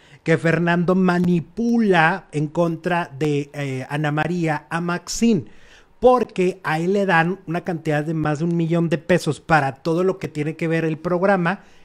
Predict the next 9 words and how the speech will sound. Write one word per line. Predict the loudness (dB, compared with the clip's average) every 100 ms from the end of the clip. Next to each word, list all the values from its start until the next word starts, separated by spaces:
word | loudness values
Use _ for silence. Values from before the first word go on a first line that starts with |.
| -4
Él | -2 0
solo | 0 0
se | 0 -2
gasta | -2 -2 -2 -4
doscientos | -4 -8 -10 -8 -8 -4
mil | -4
pesos | -2 0 0 -2 -6 -8 -8
en | -6 -6
sueldos | -2 0 0 -2 -4 -6